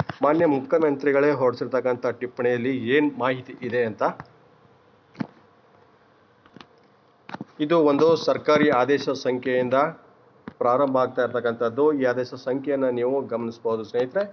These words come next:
ಹಾಗೆ ಅದರ ದಿನಾಂಕ ನೋಡಿ, ಈ ದಿನಾಂಕದಲ್ಲಿ ಸರ್ಕಾರಿ ನೌಕರರು ಸರ್ಕಾರಕ್ಕೆ ಮನವಿಗಳನ್ನು ಸಲ್ಲಿಸುವಾಗ ಸಂಬಂಧಪಟ್ಟ ಇಲಾಖೆಯ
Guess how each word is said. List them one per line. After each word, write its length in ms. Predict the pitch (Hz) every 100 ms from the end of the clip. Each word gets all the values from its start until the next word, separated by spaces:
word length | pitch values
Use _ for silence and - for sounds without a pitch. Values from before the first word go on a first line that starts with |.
| - _ _ _ - -
ಹಾಗೆ 200 | 123 139
ಅದರ 240 | 135 131 156
ದಿನಾಂಕ 380 | 123 131 123 110 98 - _ _ _ _ _ -
ನೋಡಿ, 120 | 123
ಈ 300 | 147 151 131
ದಿನಾಂಕದಲ್ಲಿ 680 | 143 135 127 131 127 147 185
ಸರ್ಕಾರಿ 600 | 185 131 131 - 165 165
ನೌಕರರು 640 | 143 135 135 131 131 160 151
ಸರ್ಕಾರಕ್ಕೆ 760 | 131 127 - 160 147 135 156 160
ಮನವಿಗಳನ್ನು 840 | 131 113 147 156 143 135 131 151
ಸಲ್ಲಿಸುವಾಗ 680 | 147 120 127 131 127 123 120 156 202 - - _ -
ಸಂಬಂಧಪಟ್ಟ 880 | 127 147 175 180 175 156 131 -
ಇಲಾಖೆಯ 720 | 156 175 131 143 156 156 135